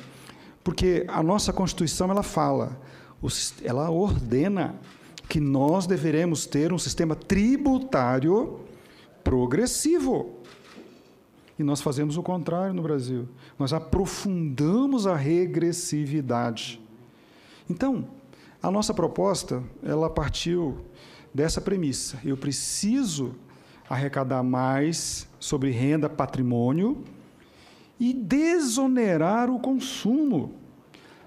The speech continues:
Por que que as coisas são caras no Brasil? As coisas são caras no Brasil e a população, por isso que ela fica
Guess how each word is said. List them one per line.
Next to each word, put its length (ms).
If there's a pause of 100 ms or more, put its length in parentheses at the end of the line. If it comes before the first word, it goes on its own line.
(260)
Por 140
que 120
que 100
as 160
coisas 340
são 200
caras 680
no 100
Brasil? 520 (760)
As 200
coisas 240
são 160
caras 500
no 80
Brasil 720 (320)
e 80
a 40
população, 760 (300)
por 180
isso 240
que 80
ela 140
fica 460